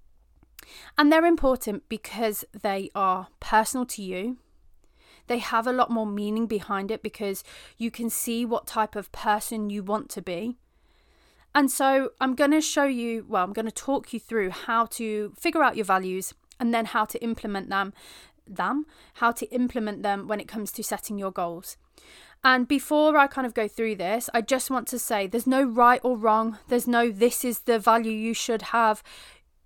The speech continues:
You are, my values are gonna be very different to your values.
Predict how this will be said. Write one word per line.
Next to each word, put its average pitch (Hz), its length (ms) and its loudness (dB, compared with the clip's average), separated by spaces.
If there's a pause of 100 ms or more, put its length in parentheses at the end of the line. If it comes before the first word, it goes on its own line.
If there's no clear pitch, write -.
(220)
You 240 640 -4 (100)
are, 208 200 -2
my 254 200 4
values 247 380 2
are 226 40 -4
gonna 226 120 0
be 220 120 -2
very 220 240 4
different 220 380 -8
to 214 80 -10
your 196 220 -2
values. 185 540 -6